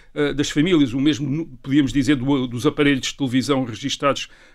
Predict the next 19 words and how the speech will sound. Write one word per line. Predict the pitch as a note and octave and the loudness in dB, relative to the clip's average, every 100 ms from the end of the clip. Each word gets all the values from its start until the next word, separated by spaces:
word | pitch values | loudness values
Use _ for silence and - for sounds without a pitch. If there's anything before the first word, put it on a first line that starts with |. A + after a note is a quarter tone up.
| - | -2
por | D3+ | 0
mil | D3+ D#3 | 4 4
habitantes, | C3+ C3+ D3+ F#3 E3 - | 4 2 2 0 0 -4
passaram | B2+ - B2 | -10 -6 -6
de | A#2 | -4
cinco | - C#3+ B2 | -4 -2 -2
para | - | -4
setenta | A#2+ - A#2 A#2+ | -12 -8 -10 -10
e | A2+ | -10
seis, | - D#3 F#3+ C3+ | -2 0 0 -2
obviamente | G#2+ G2+ G2+ - | -8 -6 -8 -8
também | A2 G2 | -14 -14
com | G#2 | -12
a | |
entrada | F#2+ - G2 | -8 -4 -4
em | G2 | -6
funcionamento | - - A2+ G2 F2+ | -12 -16 -12 -12 -10
da | G2 | -8
R | F#2+ | -8